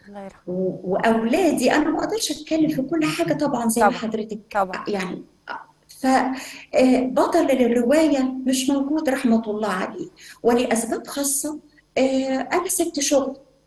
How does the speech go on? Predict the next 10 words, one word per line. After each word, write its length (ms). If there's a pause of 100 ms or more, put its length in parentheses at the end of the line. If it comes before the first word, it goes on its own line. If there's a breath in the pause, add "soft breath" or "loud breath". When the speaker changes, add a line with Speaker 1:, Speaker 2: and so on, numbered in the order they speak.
Speaker 2:
بمحض 420
إرادتي 640
وأنا 460
راضية 460
وخلاص، 640
وكل 320
الأمور 460
كانت 340
لطيفة 400
جدا. 440